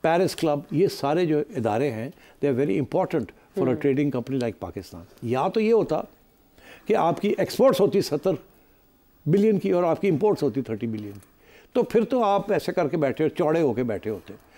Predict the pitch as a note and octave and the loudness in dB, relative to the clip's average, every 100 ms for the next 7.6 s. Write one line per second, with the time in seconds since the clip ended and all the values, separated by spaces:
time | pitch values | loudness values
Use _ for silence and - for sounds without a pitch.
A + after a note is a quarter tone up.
0 | - - F#3+ A3 G#3+ G#3+ E3 A#2+ D3+ F3+ | -20 -8 -2 2 2 2 2 0 0 0
1 | A3 F#3 G3 G2+ F2 _ _ D#3+ D3 C#3 | 0 0 0 -2 -8 _ _ -10 -8 -2
2 | D#3+ E3+ F#3+ F3 F#3+ G#3+ D#3+ C3 G3+ A3 | 0 0 0 0 0 -2 0 4 4 6
3 | F#3+ E3+ E3+ E3 G3 F3 - D#3 E3 A#3 | 4 2 0 -2 -2 -2 0 2 4 4
4 | G3 G3 - D#3 C#3 B2 A#2 G#2 - _ | 4 -2 -2 -2 0 -2 -6 -8 -14 _
5 | _ _ _ _ - - D3+ D3+ C#3+ - | _ _ _ _ -14 -4 -2 0 -2 -2
6 | A#2 - D3+ D#3+ D#3 - _ _ _ C3 | -4 -2 -2 -4 -8 -14 _ _ _ 0
7 | F3 G#3 F#3 A#2+ G2+ | 2 4 4 2 0